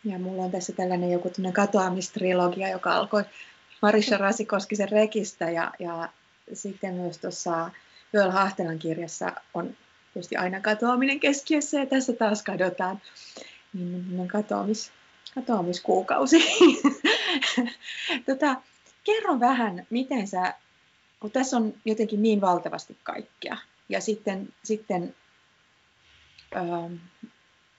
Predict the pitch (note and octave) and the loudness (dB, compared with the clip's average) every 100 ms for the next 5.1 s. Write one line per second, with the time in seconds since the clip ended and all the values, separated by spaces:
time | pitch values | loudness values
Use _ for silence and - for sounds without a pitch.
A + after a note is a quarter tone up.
0 | _ _ _ _ - - C4+ C4+ A#3+ G#3 | _ _ _ _ -8 2 2 4 2 2
1 | A3+ A3+ G#3+ F#3 F3+ F3+ - _ _ _ | 4 2 2 -4 -6 -6 -8 _ _ _
2 | _ _ _ - - B3 B3 A3+ F#3 F3+ | _ _ _ -12 0 2 4 2 0 -4
3 | G3 F3+ F3 F3 - F3+ G3+ F3+ E3+ F3 | -4 -4 -4 -6 -6 0 0 0 0 0
4 | G3+ G#3 F#3 - E3+ D#3+ D3+ D3+ D#3+ D#3+ | 2 2 2 -4 -6 -4 -4 -4 -4 -4
5 | - | -6